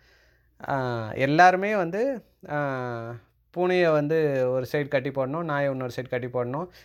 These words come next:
இல்ல பூனையை வந்து முதல் மாடியில வைக்கணும், நாயை வந்து ரெண்டாவது மாடியில வைக்கணும், அந்த மாதிரி நிறைய, ஆ,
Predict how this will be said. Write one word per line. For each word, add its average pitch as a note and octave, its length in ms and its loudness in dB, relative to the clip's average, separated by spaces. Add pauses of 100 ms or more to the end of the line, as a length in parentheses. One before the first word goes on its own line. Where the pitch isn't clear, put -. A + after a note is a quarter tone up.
(120)
இல்ல D3 220 0
பூனையை D#3+ 240 2
வந்து C#3+ 180 4
முதல் C#3 300 2
மாடியில C3 240 0
வைக்கணும், C#3 440 0
நாயை C#3 280 2
வந்து C3 240 0
ரெண்டாவது C3 280 0
மாடியில A#2+ 340 -2
வைக்கணும், C3+ 280 -8 (280)
அந்த D3+ 200 0
மாதிரி F3 600 2 (260)
நிறைய, C3 760 0 (680)
ஆ, B2+ 320 -8